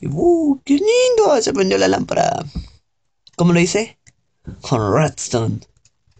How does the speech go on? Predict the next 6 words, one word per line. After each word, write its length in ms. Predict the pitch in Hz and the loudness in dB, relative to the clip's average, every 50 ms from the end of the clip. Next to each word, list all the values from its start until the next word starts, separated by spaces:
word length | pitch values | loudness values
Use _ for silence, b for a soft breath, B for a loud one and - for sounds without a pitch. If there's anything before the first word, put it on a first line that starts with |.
| _ _ _ _ _ _ b b b b b b b b | _ _ _ _ _ _ b b b b b b b b
Sí, 320 | - - - 165 156 - | -10 -4 -2 -2 -2 -2
con 180 | - - - - | -4 -6 -8 -4
Redstone. 520 | 165 165 165 165 - - - 120 117 117 117 | -2 -4 -4 -4 -4 -4 -4 -4 -4 -4 -4
Increíble, 460 | - 156 139 - 143 143 156 147 139 135 | -2 -2 -2 0 0 0 0 0 0 0
¿no? 220 | 147 156 170 170 - - - - _ _ _ _ _ B B 202 196 180 170 - | 2 2 0 -2 -4 -10 -12 -14 _ _ _ _ _ B B -10 -10 -8 -4 -2
Dios, 600 | 165 160 185 185 185 175 170 - - - - _ | 0 0 2 0 0 -2 -4 -8 -10 -12 -16 _